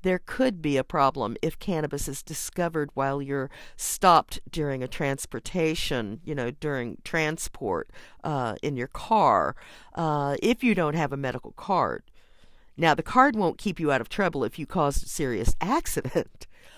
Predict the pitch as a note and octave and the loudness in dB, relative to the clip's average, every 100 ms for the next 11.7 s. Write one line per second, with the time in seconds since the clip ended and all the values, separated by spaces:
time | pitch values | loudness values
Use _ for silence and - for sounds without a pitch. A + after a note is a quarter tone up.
0 | - - - - G3+ - G#3 F#3 F3 E3+ | -20 -20 -10 0 0 6 6 6 0 -6
1 | F3 A3 A3 F#3 D#3 - - F3 D#3 - | 2 6 6 6 4 2 0 2 2 0
2 | E3 F3+ D#3 D3+ D3 - E3+ F#3+ D3 C3+ | 0 0 0 0 -2 -2 2 4 4 2
3 | C#3+ D3+ - B2 G#1+ - - - - - | 2 0 0 -4 -4 -6 -8 -10 -16 -6
4 | - D3 A#2+ - - - D#3 D3+ D3 - | -2 0 0 -4 -14 -6 -2 0 -2 -4
5 | - D3+ C#3 C#3+ C#3+ C#3+ - C3+ B2+ A#2+ | -2 0 0 0 -2 -4 -2 2 2 2
6 | - - D3 D3 C3 B2+ B2 - C#3 A#2+ | -2 -12 -8 -4 -4 -6 -10 -8 -6 -4
7 | A2 - D3+ B2+ G#2 - B2 - C3+ B2+ | -6 -8 -8 -8 -8 -10 -12 -8 -6 -4
8 | - - C3 A2 A2 A2+ - - - B1+ | -6 -6 -6 -6 -6 -8 -10 -10 -10 -12
9 | - - - - - - - - - - | -14 -20 -20 -20 -20 -20 -20 -20 -20 -20
10 | - - - - - G#3 - G3 F#3+ F3+ | -20 -20 -20 -6 4 6 6 6 6 4
11 | - F#3+ G#3+ - C#3+ B2+ D3+ | 4 4 4 4 0 0 -6